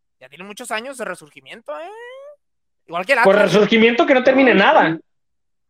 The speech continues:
Speaker 1: Ah.
Speaker 3: No, no, le, le, le, le respetamos lo que han hecho, ¿no? Con los Larcaboys, pero, pero sí me preocupa cómo cierran el torneo.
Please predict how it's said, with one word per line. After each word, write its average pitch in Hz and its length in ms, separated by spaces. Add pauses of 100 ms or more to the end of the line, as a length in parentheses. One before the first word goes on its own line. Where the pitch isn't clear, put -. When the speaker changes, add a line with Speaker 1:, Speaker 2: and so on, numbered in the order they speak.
Speaker 1:
Ah. - 320 (1200)
Speaker 3:
No, 226 240
no, 214 260
le, 180 160
le, 165 180
le, 165 200
le 156 380
respetamos 156 720
lo 185 140
que 170 100
han 160 100
hecho, 170 360
¿no? 139 220
Con 147 160
los 123 140
Larcaboys, 120 680
pero, 123 840 (460)
pero 143 180
sí 156 140
me 170 120
preocupa 151 320
cómo 165 180
cierran 156 220
el 160 80
torneo. 139 400